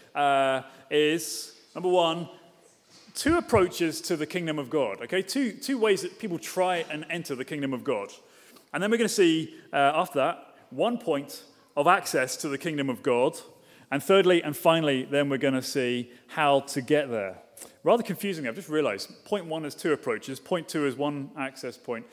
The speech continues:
and, uh, thirdly and finally then, uh, how to get there. Hopefully it'll make sense as we go through. So two approaches then that people can adopt to the kingdom of God. The first approach, we'll see this in verses thirteen through sixteen,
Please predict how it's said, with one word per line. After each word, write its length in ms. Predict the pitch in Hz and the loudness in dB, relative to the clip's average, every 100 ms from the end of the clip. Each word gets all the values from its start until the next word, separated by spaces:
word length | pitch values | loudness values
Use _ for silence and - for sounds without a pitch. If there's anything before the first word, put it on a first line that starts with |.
| - - | -20 -10
and, 300 | - 127 127 | -2 -2 0
uh, 180 | 127 123 | 2 2
thirdly 420 | 117 156 151 139 | 2 4 4 4
and 100 | 123 | 2
finally 380 | 117 123 117 113 | 2 0 2 0
then, 260 | 110 107 107 - - _ | 0 -2 -6 -14 -20 _
uh, 80 | - | -16
how 280 | 120 143 127 | -10 -2 -2
to 140 | 117 | -4
get 220 | 110 113 104 | -4 -4 -4
there. 180 | 90 90 _ - - | -12 -14 _ -16 -4
Hopefully 240 | 139 131 | -4 0
it'll 80 | 117 | -2
make 120 | 117 | -4
sense 320 | - 113 107 | -4 -6 -8
as 60 | 104 | -12
we 100 | 107 | -6
go 160 | 107 | -6
through. 220 | 101 110 98 | -6 -8 -6
So 100 | 147 | -6
two 240 | - 302 | 4 6
approaches 520 | 254 214 196 196 147 | 6 2 2 0 -4
then 100 | 139 | -4
that 120 | 127 | -6
people 220 | - 180 180 | -8 -6 -6
can 160 | 170 | -6
adopt 380 | 147 156 139 - | -6 -2 -2 -4
to 60 | 139 | -12
the 80 | 131 | -10
kingdom 280 | 156 143 | -8 -8
of 120 | 143 123 | -10 -4
God. 300 | 180 131 107 - - | -2 -2 -6 -16 -8
The 80 | 180 | 0
first 360 | - 254 - | 4 4 4
approach, 480 | 220 - 139 139 - | -8 -2 -2 -2 -8
we'll 100 | 151 | -12
see 140 | 139 | -2
this 160 | 202 - | -2 -2
in 60 | 156 | -4
verses 320 | 170 143 139 | -4 -4 -8
thirteen 540 | - 202 196 160 147 | -2 -2 -2 -8 -8
through 180 | 139 160 | -10 -12
sixteen, 600 | 160 151 - 135 120 123 | -8 -12 -8 -8 -8 -10